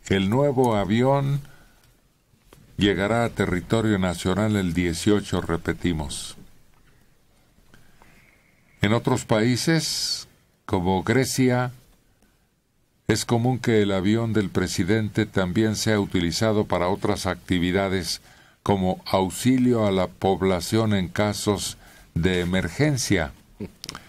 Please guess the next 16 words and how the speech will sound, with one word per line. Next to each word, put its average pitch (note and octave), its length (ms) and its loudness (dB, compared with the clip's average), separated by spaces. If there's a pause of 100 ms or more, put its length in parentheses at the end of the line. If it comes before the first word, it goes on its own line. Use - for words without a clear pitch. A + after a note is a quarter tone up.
(320)
En F2+ 160 0
Perú, C#3 500 2 (640)
el F#2+ 140 2
presidente A2+ 840 0
ha A2 80 2
explicado G#2+ 720 -2
que F2 300 -2 (840)
su G2+ 280 2
avión C3 600 2
no A#2+ 140 2
solo A#2 460 2
transporta G2+ 800 0
al G2 140 0
titular G2 640 0
del G#2 180 2
Ejecutivo, G2 840 0